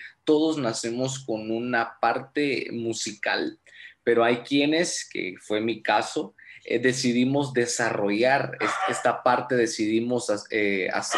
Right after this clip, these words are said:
eh, expandirla. Y bueno, yo comencé en la música de lleno, de lleno,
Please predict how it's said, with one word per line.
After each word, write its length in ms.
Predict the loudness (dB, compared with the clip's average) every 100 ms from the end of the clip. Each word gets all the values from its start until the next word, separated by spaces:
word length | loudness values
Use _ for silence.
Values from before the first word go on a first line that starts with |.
| 2
eh, 340 | 2 2 0 -2
expandirla. 960 | -4 -2 -2 0 2 2 2 -2 -4 _ -18 -8
Y 80 | 0
bueno, 220 | 2 4
yo 160 | 2 2
comencé 380 | 0 0 -2 -2
en 80 | -2
la 100 | -2
música 640 | -2 -6 -6 0 2 0 0
de 260 | 2 2
lleno, 320 | 2 2 4
de 100 | 4 2
lleno, 420 | 2 2 0 -4